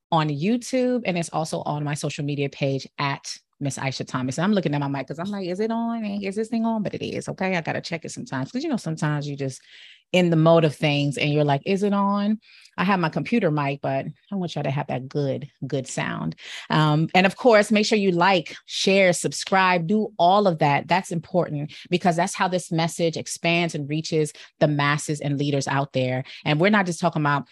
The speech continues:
top tier leaders, right? Or what we consider top tier, the C E Os, those in the C-suite. We're talking about those that are interested in leading, those that are beginning in leadership, um, and those that are in the mid tier that's been doing it for some time, right? That's working their way up.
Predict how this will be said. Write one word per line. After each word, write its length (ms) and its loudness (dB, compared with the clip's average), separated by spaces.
top 280 0
tier 160 -2
leaders, 440 -4
right? 220 0
Or 180 -4
what 160 2
we 120 -2
consider 400 -2
top 280 -6
tier, 220 -6
the 100 -6
C 360 -4
E 80 -6
Os, 440 0
those 300 4
in 80 2
the 80 0
C-suite. 460 -2
We're 100 2
talking 280 0
about 220 2
those 220 4
that 160 2
are 140 0
interested 560 2
in 140 0
leading, 460 2
those 240 4
that 180 2
are 260 0
beginning 840 2
in 260 2
leadership, 560 0
um, 280 2
and 280 4
those 220 4
that 120 4
are 80 4
in 140 2
the 40 4
mid 260 4
tier 260 2
that's 160 0
been 140 -2
doing 200 2
it 100 2
for 120 2
some 160 -4
time, 320 -2
right? 160 2
That's 200 -2
working 300 -6
their 180 4
way 240 6
up. 180 0